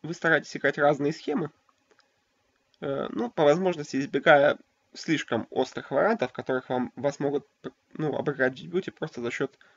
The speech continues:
конкретных знаний. Ну и рано или поздно вы понимаете, что какой-то вид структуры вы разыгрываете хорошо, какой-то вид структуры вы разыгрываете плохо.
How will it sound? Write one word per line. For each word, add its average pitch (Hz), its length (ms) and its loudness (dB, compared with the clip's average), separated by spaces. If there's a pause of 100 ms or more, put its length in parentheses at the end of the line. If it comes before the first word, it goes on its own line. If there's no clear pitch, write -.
(100)
конкретных 143 600 -2
знаний. 147 340 -6 (760)
Ну 180 120 -2
и 233 100 0 (100)
рано 190 260 2
или 180 120 4
поздно 226 280 2
вы 185 60 2
понимаете, 190 480 0
что 123 420 -6
какой-то 160 400 -4
вид 135 200 -6
структуры 135 460 -4
вы 123 160 0
разыгрываете 135 640 -2
хорошо, - 540 -6 (560)
какой-то 208 340 -2
вид 156 160 -4
структуры 196 360 -4
вы 151 120 -2
разыгрываете 156 720 -2
плохо. - 460 -4